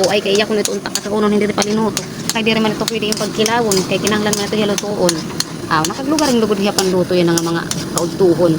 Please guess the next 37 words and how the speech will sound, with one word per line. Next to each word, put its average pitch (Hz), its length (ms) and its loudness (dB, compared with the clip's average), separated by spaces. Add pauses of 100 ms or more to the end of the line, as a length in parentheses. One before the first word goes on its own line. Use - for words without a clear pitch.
(880)
Di 440 120 4
maglakat-lakatan. 233 800 2
Anong 285 280 4
oras 254 200 6
na, 240 200 2
adi? 220 200 0
Ah, 339 120 2
ito 320 120 2
lagi, 302 200 4
pit 285 160 -4
ka - 80 -2
pa 262 120 -2
na 277 80 -2
nagbaw. 269 320 0 (400)
Oo, 339 160 4
ikaw - 240 -4
ba 359 80 4
naman 320 160 4
nasisisirak? 311 640 2
Pero 359 160 0
dire 381 160 4
tara 381 160 4
ginugulan 359 440 6
dito. 330 200 4
Gawas 349 280 6
ano? 294 200 4
Buti 311 240 0
ano 453 200 2
na 320 120 6
lang 285 80 4
yung 277 160 0
kabataan. 226 400 2 (760)
Kaya 330 160 2
pag 330 160 4
lugaring 339 280 8
dito, 330 160 6
budoy. 302 240 6